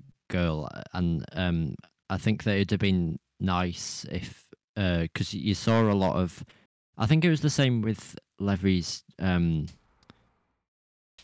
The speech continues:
uh, like, attitude to the, these white managers. You get a lot of him, uh, in, like, the, the basement talking with the rest of the band about it, but I don't think you really get much of it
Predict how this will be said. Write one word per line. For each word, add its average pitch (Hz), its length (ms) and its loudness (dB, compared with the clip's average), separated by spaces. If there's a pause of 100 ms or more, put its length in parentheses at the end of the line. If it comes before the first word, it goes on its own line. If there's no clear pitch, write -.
(140)
uh, 90 160 2
like, 90 180 0
attitude - 520 0
to 92 120 0
the, 82 420 0
these 85 220 -2
white 87 280 0
managers. 90 500 0
You 92 140 -2
get 123 320 -2
a 104 60 0
lot 101 200 2
of 92 220 -2
him, 87 420 -2 (540)
uh, 90 300 2 (880)
in, 92 460 0 (340)
like, 85 320 -6
the, 87 380 0 (140)
the 80 240 -6 (160)
basement 92 560 0
talking 90 360 0
with 85 120 -4
the 87 120 -2
rest 87 240 -6
of 87 80 -2
the 80 60 -4
band 92 300 0
about - 320 -8
it, 85 60 -4
but 85 120 -2
I 87 120 -2
don't 82 200 -2
think 90 220 -4
you 87 100 -4
really 85 240 -6
get - 240 -10
much - 300 -10
of - 180 -8
it - 180 -12